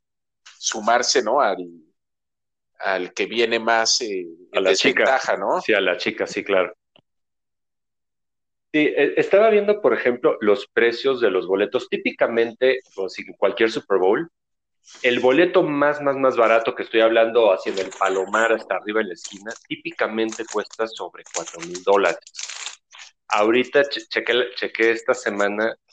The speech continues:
Speaker 2: el boleto más, más, más barato para entrar al Super Bowl está por ahí de siete mil, siete mil quinientos dólares. Como hay mucho
Speaker 1: Increíble,
Speaker 2: men-,
Speaker 1: ¿no?
Speaker 2: hay mucho menos oferta de boletos, pues, o sea, sube el precio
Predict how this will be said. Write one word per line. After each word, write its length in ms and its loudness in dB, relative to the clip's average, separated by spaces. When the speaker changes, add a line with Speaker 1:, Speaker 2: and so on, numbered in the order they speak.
Speaker 2:
el 160 -2
boleto 420 2
más, 400 -2
más, 140 -4
más 180 -6
barato 320 2
para 140 -4
entrar 180 2
al 60 -2
Super 240 -4
Bowl 240 2
está 280 -2
por 120 4
ahí 100 4
de 100 4
siete 380 -8
mil, 240 -12
siete 240 -6
mil 160 -8
quinientos 420 -8
dólares. 260 -6
Como 240 0
hay 100 2
mucho 400 0
Speaker 1:
Increíble, 300 2
Speaker 2:
men-, 80 2
Speaker 1:
¿no? 320 -2
Speaker 2:
hay 140 2
mucho 280 0
menos 380 0
oferta 420 2
de 80 4
boletos, 640 0
pues, 360 -4
o 160 -2
sea, 160 -2
sube 240 2
el 120 -4
precio 480 0